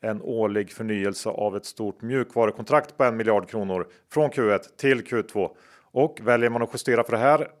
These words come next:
så kommer resultatet faktiskt in en ganska bra bit över förväntningarna.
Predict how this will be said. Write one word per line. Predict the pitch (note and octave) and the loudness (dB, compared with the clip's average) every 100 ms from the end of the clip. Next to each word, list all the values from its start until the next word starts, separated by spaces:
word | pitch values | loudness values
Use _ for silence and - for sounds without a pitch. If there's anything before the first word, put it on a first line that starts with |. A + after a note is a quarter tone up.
| - | -16
så | - B2 | -10 -10
kommer | - A2+ | -8 -6
resultatet | G#2+ G2 - G#2 G2+ | -6 -6 -6 -6 -4
faktiskt | G#2 - G2 | -6 -6 -8
in | A2+ G2+ F2+ _ _ _ - | -4 -6 -8 _ _ _ -14
en | A2 | -8
ganska | G2+ - | -8 -6
bra | F#2+ G2+ | -2 -2
bit | F#2+ - | -2 -4
över | C#3 B2+ | -2 -2
förväntningarna. | C#3 D#3+ G#2+ G#2 F#2 E2+ | 0 0 0 -2 -2 -4